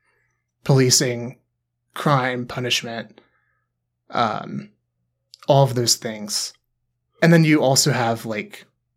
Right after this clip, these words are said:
uh, the numerous illusions, all of which you could, uh, chase down, and then, uh, if you do, um, are, tend to be very illuminating,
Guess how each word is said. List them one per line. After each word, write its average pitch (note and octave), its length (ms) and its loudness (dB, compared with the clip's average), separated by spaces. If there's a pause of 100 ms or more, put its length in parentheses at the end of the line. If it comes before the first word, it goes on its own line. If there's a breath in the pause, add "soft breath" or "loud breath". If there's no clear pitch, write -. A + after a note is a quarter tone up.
(680)
uh, A#2 420 -2 (260)
the F3 100 6
numerous D#3 560 6
illusions, B2 760 -2 (800 soft breath)
all D#3 200 6
of C3 100 4
which C3+ 220 0
you C3 100 -2
could, A#2 380 -4 (320)
uh, G#2+ 240 -4 (840)
chase D3 400 2
down, A#2 540 -6 (520)
and C3+ 220 0
then, A#2+ 440 0 (920 soft breath)
uh, A#2 300 -2 (220)
if F3 140 2
you D3+ 100 2
do, C#3 540 2 (160)
um, A#2 500 -6 (360)
are, C3 240 4
tend - 360 0
to C3+ 80 -2
be C3 100 0
very A#2+ 240 -2
illuminating, A2+ 680 -6